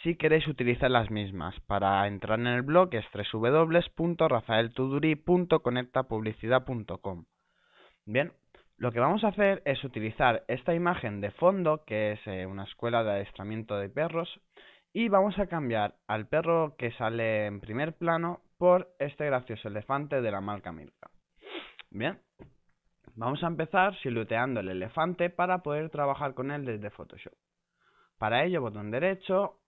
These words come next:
abrir con Adobe Photoshop. Bien. Hay muchos métodos de siluetear, de borrar el fondo. Nosotros vamos a utilizar uno muy rápido debido al tiempo que nos ofrece YouTube.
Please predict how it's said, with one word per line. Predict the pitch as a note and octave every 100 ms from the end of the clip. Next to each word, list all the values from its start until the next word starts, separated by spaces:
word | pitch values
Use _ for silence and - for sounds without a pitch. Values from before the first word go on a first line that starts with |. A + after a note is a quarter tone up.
| _ _ _ _ _ -
abrir | A2+ A2+ B2 A#2+
con | F3+ G3 - _ _ _ -
Adobe | C#3+ C#3+ C3+
Photoshop. | B2+ A#2 G#2+ - - - _ _ _ _ - - - _ _ _ _ _ _ _ A#2+
Bien. | - _ _ _ _ _ _ _ _ _ _ _
Hay | B2+ F3
muchos | F3+ D3+ C#3+ C#3 B2 A#2 C3+
métodos | C3 C#3+ C3+ C3 C3
de | A#2 A2 G#2+ G2+ F#2 F2 -
siluetear, | G2+ G2 F#2 G#2 C#3+ D#3 C3
de |
borrar | G#2 G2+ A2
el | B2+ B2
fondo. | D3+ D#3+ D#3 C#3+
Nosotros | A#2+ B2+ C#3+
vamos | F3 D#3+ D#3
a |
utilizar | D3+ C#3 C#3 - C#3
uno | D3 C3
muy | A#2 C3+
rápido | C#3+ D3 D3 D3 D3 C3
debido | C#3 A#2+ B2+ D3 C#3
al | A#2 G#2+ G#2+ -
tiempo | A#2 A#2+ B2
que | G#2+
nos | F#2 G2+
ofrece | - G2 G#2
YouTube. | F2+ D#2+ C2 -